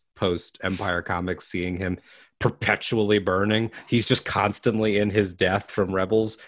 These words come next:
constantly on fire, damned like a doomed spirit. So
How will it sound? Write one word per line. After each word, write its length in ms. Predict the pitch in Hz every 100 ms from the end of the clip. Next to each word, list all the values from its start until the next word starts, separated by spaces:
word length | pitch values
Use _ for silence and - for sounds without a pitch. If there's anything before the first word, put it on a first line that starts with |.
| - -
constantly 580 | 110 98 - 107 98 95
on 180 | 95 95
fire, 440 | 95 92 98 98
damned 760 | 98 98 90 92 95 101 98 -
like 140 | 101 98
a 60 |
doomed 460 | 92 95 98 98 92
spirit. 540 | - 95 95 104 -
So 300 | - 85 85